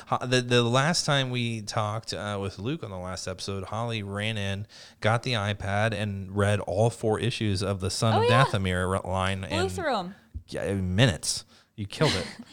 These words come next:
Speaker 2: Uh, I actually highly recommend those. Um, Nettie, you should read those.
Speaker 1: Absolutely.
Speaker 2: Um, I think that you kind of get a lot of insight into some of the confrontations that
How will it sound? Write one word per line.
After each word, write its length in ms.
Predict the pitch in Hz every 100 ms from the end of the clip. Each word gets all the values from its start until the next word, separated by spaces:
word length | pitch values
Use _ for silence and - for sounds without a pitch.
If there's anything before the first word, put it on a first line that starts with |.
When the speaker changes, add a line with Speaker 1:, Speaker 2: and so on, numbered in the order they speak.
| - - -
Speaker 2:
Uh, 140 | 240 226
I 320 | 220 302 339
actually 320 | - 233 - 233
highly 300 | 233 220 220
recommend 480 | 220 220 185 202
those. 440 | 196 196 190 196 -
Um, 400 | 214 208 190 185
Nettie, 280 | - 208 208
you 180 | 196 202
should 180 | - 208
read 220 | 185 175
those. 400 | 190 185 180 -
Speaker 1:
Absolutely. 480 | 98 87 - 82 71 214
Speaker 2:
Um, 560 | 208 185 104 - - _ -
I 160 | 214
think 400 | 214 220 214 - _
that 480 | 226 214 202 185 -
you 100 | 196
kind 240 | 196 202 196
of 120 | 190
get 140 | 202
a 40 | 190
lot 220 | 180 180
of 120 | 185 190 -
insight 600 | 190 185 190 196 185 180
into 880 | - 190 185 - 196 185 180 180 180 - - 202 _ _
some 120 | - 202
of 40 |
the 60 | 185
confrontations 1040 | 196 185 180 - 185 - 170 175 175 180
that 300 | 185 175